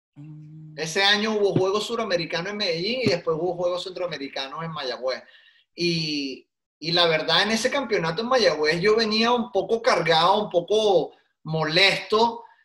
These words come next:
Speaker 2: y porque en Medellín me había ido horrible, malísimo, malísimo, malísimo. Y, o sea, oye, venía de hacer uno cuarenta y ocho en el Mundial de dos mil nueve.
Speaker 1: Eh, que
Speaker 2: O
Speaker 1: te
Speaker 2: sea,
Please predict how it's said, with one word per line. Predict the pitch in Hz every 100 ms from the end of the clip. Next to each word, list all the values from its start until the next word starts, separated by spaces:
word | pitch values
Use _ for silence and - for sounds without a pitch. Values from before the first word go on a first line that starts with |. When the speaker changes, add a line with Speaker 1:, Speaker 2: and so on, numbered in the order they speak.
| _
Speaker 2:
y | - 151 151 151 147 147 139 135 - _ _
porque | 175 175 170 175 170 160 156 147 139 -
en | 156 156
Medellín | 156 156 143 139 143
me | 165
había | 196 196
ido | 190 214
horrible, | 190 170 202 220 151 120 - _
malísimo, | 131 127 147 214 - 147 127 113 _ _ _
malísimo, | 98 139 208 208 233 226 214
malísimo. | 139 185 170 139 123 - _ _ _ _ -
Y, | 151 156 151 147 143 135 127 123 117 113
o | -
sea, | - 202 170 -
oye, | 220 175
venía | 147 143 143 160
de | 220
hacer | 220 208 214 226 - _ _ -
uno | 208 208 220
cuarenta | 254 240 214 185
y | 165
ocho | 160 165 214
en |
el | 233 208
Mundial | 175 165 160 160
de | 220
dos | 226 170
mil | 160 160 185
nueve. | 214 208 208 254 139
Speaker 1:
Eh, | 139 127 131 160 _ _ _ _ _ _
que | 139
Speaker 2:
O | 165
Speaker 1:
te |
Speaker 2:
sea, | - 180 160